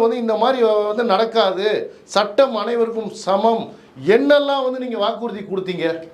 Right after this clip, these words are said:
என்னெல்லாம் வாக்கு கொடுத்தீங்க? அப்ப நீங்க வந்து இன்னைக்கு வந்து நீங்க குற்றங்கள் கம்மியா இருக்கணும்ல. இன்னைக்கு போதை கலாச்சாரத்துல வந்து ரெண்டு வருஷத்துக்கு முன்னாடி வந்து ஒன்பதாயிரம் வழக்கு இருந்தது, இன்னைக்கு வந்து பாப்பா இருநூறு வழக்கு இருந்ததுன்னா, அப்ப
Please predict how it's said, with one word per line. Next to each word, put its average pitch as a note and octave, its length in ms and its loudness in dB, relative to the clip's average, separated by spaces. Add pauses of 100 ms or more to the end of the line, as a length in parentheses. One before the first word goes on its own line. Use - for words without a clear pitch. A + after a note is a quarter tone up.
(240)
என்னெல்லாம் D4 420 4
வாக்கு A#3+ 240 -4
கொடுத்தீங்க? F3 320 -6 (140)
அப்ப G3+ 180 -6
நீங்க G#3 180 -2
வந்து D4 200 2
இன்னைக்கு A#3 280 -2
வந்து A3 160 4 (540)
நீங்க G3+ 160 4 (100)
குற்றங்கள் C#4+ 540 2
கம்மியா C4 300 4
இருக்கணும்ல. D3+ 420 -4 (400)
இன்னைக்கு F#3+ 280 2
போதை C#4+ 240 6 (140)
கலாச்சாரத்துல A3+ 580 -2
வந்து A#3+ 160 0
ரெண்டு A#3 180 0
வருஷத்துக்கு A#3+ 440 0
முன்னாடி B3 320 2
வந்து A#3+ 240 2
ஒன்பதாயிரம் A#3+ 560 2
வழக்கு A#3 260 0
இருந்தது, D#3 320 -6 (540)
இன்னைக்கு C#4 280 4
வந்து C#4+ 160 2
பாப்பா C4+ 220 4 (140)
இருநூறு C4+ 360 0
வழக்கு B3+ 280 0
இருந்ததுன்னா, E3+ 520 0 (380)
அப்ப A3 180 0